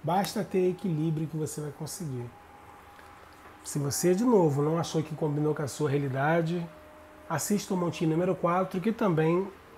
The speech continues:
são pra pessoas que nunca tiveram nada com esse ser humano, só uma ficadinha, ou pra pessoas que querem ficar, tá bom? Participe da nossa promoção de Responda as Cinco Perguntinhas por um valor simbólico. O WhatsApp está na descrição do vídeo.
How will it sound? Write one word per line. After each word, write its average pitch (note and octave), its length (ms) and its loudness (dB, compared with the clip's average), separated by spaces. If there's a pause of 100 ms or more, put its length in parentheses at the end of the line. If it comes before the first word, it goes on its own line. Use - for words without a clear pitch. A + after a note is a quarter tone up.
(220)
são F3 240 -2
pra F3 140 2
pessoas F3 420 -2
que E3+ 120 0
nunca G#3 260 4
tiveram E3 380 0
nada E3 340 2
com D3+ 140 -2
esse C3+ 100 -6
ser C3+ 160 -8
humano, F3+ 460 -2 (480)
só F#3 180 0
uma F3+ 100 2
ficadinha, D#3 560 -2
ou F#3+ 80 0
pra F#3+ 140 -2
pessoas E3 380 -4
que - 80 -12
querem D#3 260 0
ficar, D3+ 300 -8
tá - 260 -12
bom? F#3+ 280 2 (2000)
Participe B3+ 460 6
da A#3+ 80 8
nossa G#3+ 260 6
promoção F#3+ 640 4
de F#3 80 6
Responda E3+ 480 4
as D3+ 80 2
Cinco G3+ 320 0
Perguntinhas E3 720 2
por E3 220 2
um E3 80 6
valor D#3+ 260 4
simbólico. C#3+ 760 2
O - 40 0
WhatsApp F#3+ 540 4
está - 160 0
na E3+ 120 4
descrição G#3 720 2
do A#3 100 4
vídeo. C3+ 380 -2